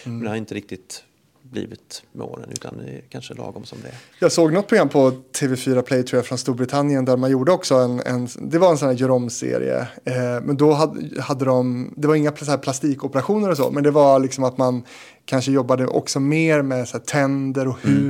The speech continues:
Speaker 1: hud och såna saker som ju gör otrolig skillnad, liksom.
Speaker 2: Mm.
Speaker 1: Men det är inget.
Speaker 2: Nej, så
Speaker 1: Nej.
Speaker 2: tänker inte vi, utan vi är väl mera,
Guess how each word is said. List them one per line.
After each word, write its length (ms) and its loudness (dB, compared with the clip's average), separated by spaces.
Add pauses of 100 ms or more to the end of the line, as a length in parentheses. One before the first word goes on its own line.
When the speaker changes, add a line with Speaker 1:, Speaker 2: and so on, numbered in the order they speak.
(140)
Speaker 1:
hud 180 -2
och 300 -2
såna 240 -4
saker 360 -6
som 200 -8
ju 100 -4
gör 380 -2
otrolig 360 -2
skillnad, 420 -6
liksom. 220 -14
Speaker 2:
Mm. 140 -16 (920)
Speaker 1:
Men 160 -4
det 80 2
är 100 4
inget. 220 -4 (180)
Speaker 2:
Nej, 460 4
så 120 2
Speaker 1:
Nej. 100 2
Speaker 2:
tänker 260 0
inte 140 -2
vi, 80 2
utan 220 2
vi 160 4
är 60 4
väl 140 4
mera, 400 4